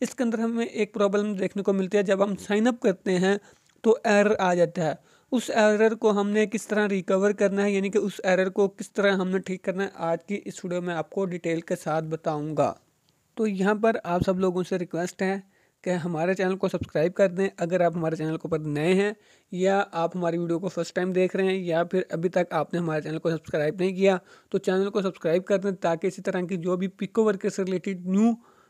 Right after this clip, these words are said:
जो जॉब आती हैं उससे रिलेटेड मैं वीडियोज़ अपलोड करता हूं। अगर आप चाहते हैं जो पिको वर्कर से रिलेटेड न्यू जॉब सबसे पहले आपको करनी आए, तो हमारे चैनल को लाजमी सब्सक्राइब कर दें, बेल आइकन को प्रेस कर दें, ताकि कोई भी न्यू वीडियो आए उसका नोटिफिकेशन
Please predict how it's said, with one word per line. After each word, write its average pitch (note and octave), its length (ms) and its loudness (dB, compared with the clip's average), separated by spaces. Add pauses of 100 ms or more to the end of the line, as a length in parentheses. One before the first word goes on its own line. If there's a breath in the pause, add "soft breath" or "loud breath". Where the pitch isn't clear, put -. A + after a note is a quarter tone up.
(140 soft breath)
जो G3 140 2
जॉब F#3 340 4
आती G3 320 0
हैं G#3 80 2
उससे G3+ 300 -4
रिलेटेड F#3+ 300 0
मैं F#3 120 0
वीडियोज़ F#3 300 0
अपलोड F#3 360 0
करता F3+ 320 -2
हूं। G3+ 200 0 (360 soft breath)
अगर F#3 180 0
आप G3 160 0
चाहते F#3 300 -2
हैं G#3 260 0
जो G3 120 2
पिको G3 300 -4
वर्कर G3 220 -2
से F#3+ 140 -6
रिलेटेड F#3 340 -4
न्यू F#3+ 160 0
जॉब F3+ 220 2
सबसे - 280 -4
पहले F#3+ 220 0 (120)
आपको F3+ 300 -2
करनी F#3+ 320 0
आए, F#3 200 0 (280 soft breath)
तो G3 60 0
हमारे F3 300 0
चैनल E3 220 -4
को G3 160 0
लाजमी F3 500 -2
सब्सक्राइब E3 420 -2
कर F3+ 140 0
दें, F3 260 -4
बेल E3+ 160 -2
आइकन E3+ 280 -2
को E3+ 100 -6
प्रेस E3 220 -4
कर F3 160 -2
दें, F3+ 220 -2 (340 soft breath)
ताकि F3 240 0
कोई F#3+ 220 0
भी F#3+ 140 0
न्यू G3 180 0
वीडियो F#3 240 2
आए F3+ 80 2
उसका F#3+ 260 -2
नोटिफिकेशन E3+ 520 -4